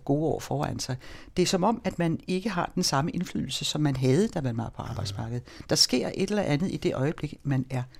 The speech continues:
Speaker 1: pensionist.
Speaker 2: Det kan jeg godt fortælle dig, hvad der sker.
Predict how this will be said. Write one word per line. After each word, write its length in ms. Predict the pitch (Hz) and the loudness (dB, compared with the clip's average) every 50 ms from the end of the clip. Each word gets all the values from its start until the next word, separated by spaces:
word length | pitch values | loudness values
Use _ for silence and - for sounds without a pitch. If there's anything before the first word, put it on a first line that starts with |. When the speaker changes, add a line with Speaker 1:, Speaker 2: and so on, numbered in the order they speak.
| - - - - - - - | -20 -20 -20 -20 -20 -20 -16
Speaker 1:
pensionist. 800 | - - - 117 107 - - - 127 - 135 - - - - - - - - - - - - - - - - - - - - - - - - - - - - - - - - _ _ - - - - | -12 -6 -4 -4 -4 -4 -6 -6 -8 -6 -6 -8 -8 -8 -10 -14 -18 -20 -20 -20 -20 -20 -20 -20 -20 -20 -20 -20 -20 -20 -20 -20 -20 -4 2 4 4 4 4 -2 -18 -20 -20 _ _ -20 -14 2 6
Speaker 2:
Det 240 | 104 104 101 - - | 6 6 6 4 2
kan 120 | - - | 4 6
jeg 100 | 127 104 | 6 6
godt 140 | - 98 101 - | 6 4 2 2
fortælle 360 | - - - - - - - - | -2 -8 -4 -4 -4 -2 -2 -2
dig, 80 | 117 | -2
hvad 100 | 107 92 | -2 -2
der 100 | 82 82 | -4 -4
sker. 300 | - - - - - 71 | -6 -4 -4 -4 -4 -4